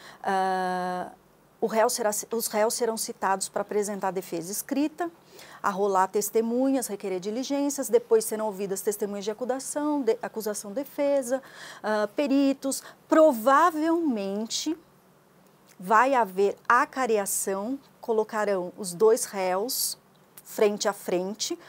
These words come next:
para descobrir, né, como cada um apresentou um, um, um, um, um relato sobre os fatos.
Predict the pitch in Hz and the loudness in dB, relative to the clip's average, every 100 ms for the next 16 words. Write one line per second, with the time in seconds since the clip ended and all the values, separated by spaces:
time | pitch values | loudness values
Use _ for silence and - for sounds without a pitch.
0 | - - 214 196 220 - - 311 208 214 | -16 -4 -2 -2 -4 -4 -2 -4 -2 -2
1 | 220 180 185 226 226 - - - 254 269 | -2 -2 -2 -2 -2 -8 -20 2 2 4
2 | 240 220 220 214 - 208 202 202 196 214 | 4 4 4 4 4 2 2 -4 -4 0
3 | 190 180 - - 208 202 - 202 185 185 | 0 -2 -12 -12 -8 -8 -6 -8 -8 -6
4 | 180 175 - 185 180 170 - 190 180 175 | -8 -8 -10 -8 -6 -8 -8 -8 -8 -8
5 | 175 - - - - - 214 220 240 202 | -12 -18 -20 -20 -20 -10 0 8 8 10
6 | 208 220 - - 175 175 208 - 240 302 | 8 6 2 -4 -2 -2 -2 2 2 0
7 | - | -4